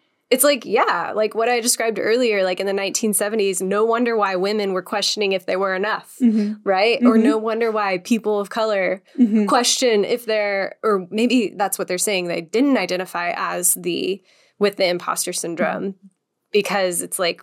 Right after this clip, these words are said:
Speaker 1: well, yeah, I can see racism right here.
Speaker 2: Mm-hmm.
Speaker 1: Like, it's in
Speaker 2: Mm-hmm.
Speaker 1: front of me.
Speaker 2: Mm-hmm.
Speaker 1: Like, or I can see misogyny right here
Speaker 2: Yeah,
Speaker 1: in
Speaker 2: they
Speaker 1: front of
Speaker 2: question
Speaker 1: me.
Speaker 2: whether their potential will be recognized
Speaker 1: Mm-hmm.
Speaker 2: rather than if they,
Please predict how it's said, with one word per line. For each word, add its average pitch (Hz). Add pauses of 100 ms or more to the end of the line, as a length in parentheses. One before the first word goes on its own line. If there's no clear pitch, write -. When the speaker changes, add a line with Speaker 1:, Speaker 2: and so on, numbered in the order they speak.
Speaker 1:
well, 185
yeah, 190
I 175
can 190
see 175
racism 170
right 165
here. 180
Speaker 2:
Mm-hmm. -
Speaker 1:
Like, 190
it's 214
in 202
Speaker 2:
Mm-hmm. 185
Speaker 1:
front 196
of 175
me. 196
Speaker 2:
Mm-hmm. 202
Speaker 1:
Like, 180
or 190
I 196
can 196
see 185
misogyny 175
right -
here 190
Speaker 2:
Yeah, -
Speaker 1:
in 202
Speaker 2:
they 226
Speaker 1:
front 202
of 233
Speaker 2:
question 226
Speaker 1:
me. -
Speaker 2:
whether 185
their 180
potential 180
will -
be 180
recognized -
Speaker 1:
Mm-hmm. 202
Speaker 2:
rather 170
than 156
if -
they, 165